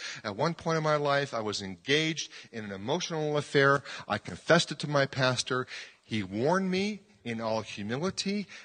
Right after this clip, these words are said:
and transparency and vulnerability, put the fear of God in me, and I'm telling you what, it stopped me from going down that path.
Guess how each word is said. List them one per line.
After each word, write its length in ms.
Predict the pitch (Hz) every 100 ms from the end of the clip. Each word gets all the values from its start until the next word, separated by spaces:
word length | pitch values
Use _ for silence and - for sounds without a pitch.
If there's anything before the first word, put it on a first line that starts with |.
| -
and 160 | 107
transparency 1000 | - 104 101 - - 147 180 165 190 180
and 120 | 120
vulnerability, 720 | 101 110 98 98 151 180 196 190 - -
put 180 | 180 -
the 80 |
fear 260 | 101 - 107
of 200 | 90 -
God 280 | 147 190 202
in 200 | 190 170
me, 200 | 196 208 - -
and 80 | 117
I'm 160 | 151
telling 340 | 170 160 165 160
you 140 | 165
what, 380 | 143 156 202 - - _ -
it 180 | 143 -
stopped 440 | - - 170 165
me 140 | 135
from 240 | 117 - 123
going 260 | 143 151
down 300 | 143 123 135
that 240 | 143 175 165
path. 500 | 190 117 - -